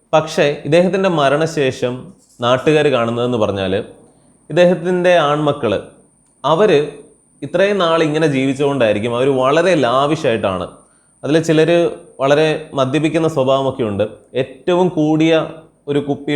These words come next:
ഉണ്ടെങ്കിൽ അതേ അവരുടെ മേശപ്പുറത്ത് ഉണ്ടാവുകയുള്ളൂ. അപ്പോൾ അപ്പൻ ഇത്രമാത്രം കഷ്ടപ്പെട്ട് സേവ് ചെയ്ത് ഉണ്ടാക്കിയ പണം മുഴുവൻ പപ്പടം പോലെ പൊടിച്ചു തീർക്കുന്ന ഒരു കാഴ്ചയാണ് പിന്നീട്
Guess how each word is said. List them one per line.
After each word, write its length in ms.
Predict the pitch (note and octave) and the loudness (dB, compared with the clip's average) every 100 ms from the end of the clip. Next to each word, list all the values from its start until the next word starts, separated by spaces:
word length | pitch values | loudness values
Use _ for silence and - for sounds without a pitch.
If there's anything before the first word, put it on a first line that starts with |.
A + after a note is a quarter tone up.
| C#3 | -2
ഉണ്ടെങ്കിൽ 260 | C3+ C3 C3 A#2+ | -2 0 2 4
അതേ 140 | C#3+ C3 | 2 2
അവരുടെ 320 | A#2+ B2 B2+ A#2 - - | 0 -2 -2 -4 -12 -12
മേശപ്പുറത്ത് 500 | A2+ A#2+ C3 C3 D3 A2+ | -6 -4 -2 -2 0 0
ഉണ്ടാവുകയുള്ളൂ. 540 | A2+ A2+ A#2 G2+ F2+ F2 - _ _ _ _ - | 2 2 0 -2 -4 -10 -20 _ _ _ _ -4
അപ്പോൾ 140 | C3 C3 | 0 2
അപ്പൻ 260 | C3+ - D#3+ C#3 | 0 0 0 -2
ഇത്രമാത്രം 800 | - E3+ F3 E3 D#3 D#3+ D#3+ E3 D#3+ - | -2 0 2 2 0 0 -2 -2 -8 -12
കഷ്ടപ്പെട്ട് 520 | A#2+ - D#3+ D3 D3+ D#3+ D#3 | -14 -4 -2 -2 -2 -2 0
സേവ് 260 | C3+ D3+ D3 | 0 0 0
ചെയ്ത് 160 | D3+ C#3 | 0 -2
ഉണ്ടാക്കിയ 360 | C3 C#3 C#3 D3+ - | 0 0 0 -2 0
പണം 260 | B2 D3 D3 | -2 -2 -2
മുഴുവൻ 300 | C3 C3+ C3+ C3+ - | 0 0 0 -2 -2
പപ്പടം 560 | D3 C#3+ - G#3 G#3 F#3 | -2 -4 -4 0 0 2
പോലെ 160 | F3 D#3 | 2 2
പൊടിച്ചു 280 | D3+ C#3+ D#3 | 0 -2 -2
തീർക്കുന്ന 400 | C#3+ C3+ B2 C3+ C3+ B2+ | -2 -2 -2 -4 -6 -6
ഒരു 100 | B2+ | -4
കാഴ്ചയാണ് 600 | A#2 A2 A#2 C3+ A2+ G#2+ A2 - | 0 0 -2 -2 -2 -2 -6 -10
പിന്നീട് 260 | - A2 A2 | -8 -4 -2